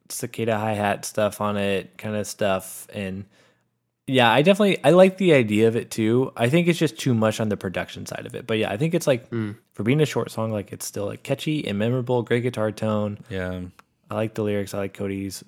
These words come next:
Speaker 1: voice on it. I think if, yeah, you tone down the production a little
Speaker 3: I wish
Speaker 1: bit
Speaker 3: they, they had
Speaker 1: more.
Speaker 3: gone, like, like, the Widow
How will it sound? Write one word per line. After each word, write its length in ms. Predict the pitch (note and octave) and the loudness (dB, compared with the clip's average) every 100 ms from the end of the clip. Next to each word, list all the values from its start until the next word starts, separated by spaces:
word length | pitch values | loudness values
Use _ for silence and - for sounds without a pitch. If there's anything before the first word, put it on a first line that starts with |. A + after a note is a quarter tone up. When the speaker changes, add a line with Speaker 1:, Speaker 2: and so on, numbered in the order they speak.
| - | -18
Speaker 1:
voice 280 | - G#2+ G#2 | -8 -6 -4
on 220 | G#2+ G2+ | -4 -4
it. 340 | G2+ G2 G2 - _ _ _ _ - | -4 -4 -6 -12 _ _ _ _ -20
I 100 | - | -6
think 260 | C3+ A#2+ | -4 -2
if, 160 | A2 - | -4 -2
yeah, 100 | G2+ | -2
you 160 | G2 | -2
tone 240 | F#2+ - A#2 | -6 -4 -2
down 160 | A2 | 0
the 80 | G#2+ | -2
production 400 | G2+ G#2+ G2 G#2+ | -2 -2 -2 -6
a 60 | F2+ | -8
little 400 | G#2+ G2+ G2+ G#2+ | -6 -4 0 6
Speaker 3:
I 20 | |
wish 160 | D#3 F#3+ | 6 10
Speaker 1:
bit 220 | G3+ F3 | 8 8
Speaker 3:
they, 60 | D3 | 8
they 100 | E3 | 10
had 80 | D#3 | 10
Speaker 1:
more. 60 | |
Speaker 3:
gone, 220 | D3+ D3+ D3+ | 10 8 10
like, 220 | C#3+ B2 | 8 8
like, 240 | B2+ A#2+ | 4 6
the 100 | A#2 | 6
Widow 540 | G#2+ G#2+ A#2 F#2+ F2 | 8 6 6 4 0